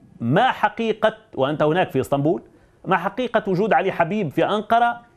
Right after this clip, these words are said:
وهذا الجدل الذي يدور حول نظام عسكري في سوريا؟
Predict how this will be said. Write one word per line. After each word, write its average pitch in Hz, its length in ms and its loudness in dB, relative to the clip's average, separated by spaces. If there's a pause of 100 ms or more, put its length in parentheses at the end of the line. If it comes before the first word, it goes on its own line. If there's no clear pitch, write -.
(480)
وهذا 208 1040 2
الجدل 202 440 2
الذي 185 300 2
يدور 202 300 2
حول 196 380 2 (340)
نظام 156 760 2
عسكري 170 880 0 (760)
في 147 100 2
سوريا؟ 165 360 0